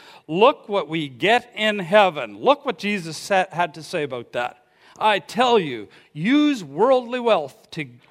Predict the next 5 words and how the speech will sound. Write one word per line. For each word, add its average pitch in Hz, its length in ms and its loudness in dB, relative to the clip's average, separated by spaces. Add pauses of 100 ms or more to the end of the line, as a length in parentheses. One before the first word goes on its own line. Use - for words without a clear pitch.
(340)
gain 143 560 -4
what? 165 420 0 (1200)
Friends. 190 420 0 (140)
It 226 160 -6
says 147 380 -8